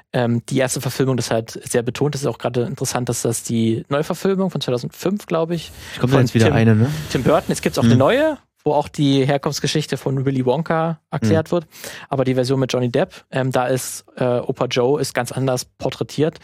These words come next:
Speaker 1: Da gibt's dann auch diese Memes nicht darüber,
Speaker 2: Mhm.
Speaker 1: weil da ist er dann eher der sympathische O-, äh, Opa, der halt versucht, in seinem Jungen irgendwie zu helfen. Ähm, aber das ist ganz interessant, warum ist das zu einem Meme geworden irgendwie?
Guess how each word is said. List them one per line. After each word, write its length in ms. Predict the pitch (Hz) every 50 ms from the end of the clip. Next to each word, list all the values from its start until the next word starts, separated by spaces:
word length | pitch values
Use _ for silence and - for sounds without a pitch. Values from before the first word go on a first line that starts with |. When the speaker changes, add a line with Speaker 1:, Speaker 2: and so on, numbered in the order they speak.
| - - - - - - _
Speaker 1:
Da 140 | _ - 123
gibt's 140 | 113 135 -
dann 100 | 156 135
auch 80 | 123 -
diese 160 | 139 120 113
Memes 360 | 110 110 110 127 135 - -
nicht 280 | 113 110 107 - - 160 131
darüber, 320 | 120 117 113 117 117 117
Speaker 2:
Mhm. 40 | 117
Speaker 1:
weil 80 | 117 113
da 100 | 117 117
ist 140 | 117 -
er 60 | - 117
dann 120 | 117 117
eher 120 | 120 120
der 100 | 117 120
sympathische 560 | 117 120 113 - - 117 117 123 120 131 - -
O-, 100 | - -
äh, 120 | - -
Opa, 460 | 123 117 117 - 131 123 - 131 120 117
der 160 | 120 117 117
halt 140 | 117 113 -
versucht, 340 | - 113 123 120 - -
in 100 | - 120
seinem 200 | 120 120 113 113
Jungen 180 | 117 120 131 -
irgendwie 180 | 127 123 - 120
zu 120 | - 127
helfen. 320 | 123 113 117 117 185 196 - - - - - - - - - - _ _ _ _
Ähm, 580 | - 131 131 127 127 127 123 120 123 120 127 151 _ _ _ _ - -
aber 120 | - 135
das 100 | 147 147
ist 60 | - -
ganz 120 | 156 147
interessant, 320 | 156 151 139 - 160 165 156
warum 160 | 147 131 135
ist 100 | 131 -
das 120 | 139 -
zu 100 | - -
einem 100 | 139 127
Meme 200 | 127 135 156 170
geworden 460 | 160 127 110 113 113 110 113 113 113 110
irgendwie? 480 | 113 113 117 117 - 120 123 165 185